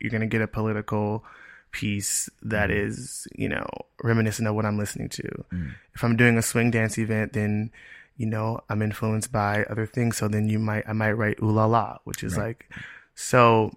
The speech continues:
Speaker 1: I feel free when it comes to my writing. As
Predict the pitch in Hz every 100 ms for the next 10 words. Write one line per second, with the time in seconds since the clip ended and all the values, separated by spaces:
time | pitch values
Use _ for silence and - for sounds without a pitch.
0 | _ _ _ _ 123 135 160 - 139 -
1 | - 123 120 117 110 - 117 110 - 117
2 | 113 113 110 107 107 104 104 104 107 113
3 | - _ _ _ _ _ _ _ _ _
4 | _ _ _ _ _ - - - - -
5 | - - _ _ - 143 156 151